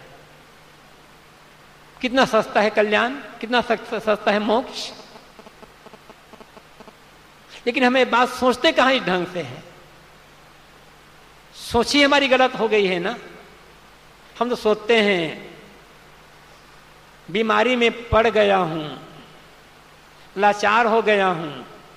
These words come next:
शरीर स्वस्थ हो जाता तो थोड़ा भोग को और भोग लेता, लड़के बच्चे को थोड़ा डांटता, कुछ गाली गलौज देता, कुछ ताम झाम करता, तब ये हो, जीवन का आनंद मिलता। वहां भी वही दशा है।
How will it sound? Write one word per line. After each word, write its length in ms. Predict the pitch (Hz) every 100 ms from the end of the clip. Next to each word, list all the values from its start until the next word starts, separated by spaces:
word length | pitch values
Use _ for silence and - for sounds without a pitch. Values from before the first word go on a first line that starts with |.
| - - - - - - - - -
शरीर 240 | 233 262 262
स्वस्थ 360 | - 262 254
हो 180 | 220 247
जाता 300 | 233 214 240
तो 120 | 240
थोड़ा 200 | 214 233
भोग 320 | 220 202 233
को 200 | 247 220
और 360 | 214 - 185 233
भोग 280 | 190 202 190
लेता, 300 | 185 180 185
लड़के 280 | 196 185 240
बच्चे 220 | 226 226
को 80 | 214
थोड़ा 220 | 214 160
डांटता, 340 | 185 180 226
कुछ 200 | 214 208
गाली 300 | 156 175 214
गलौज 340 | 180 185 226 185
देता, 380 | 180 180 180
कुछ 180 | 185 214
ताम 340 | - 190 214 170
झाम 220 | 196 185
करता, 320 | 190 175 185
तब 300 | - - 220
ये 80 | 208
हो, 140 | 180
जीवन 300 | 180 175 180
का 100 | 170
आनंद 180 | 170 160
मिलता। 460 | 147 143 - - -
वहां 220 | 247 247
भी 200 | 311 311
वही 200 | 294 285
दशा 320 | 233 240 214
है। 140 | 175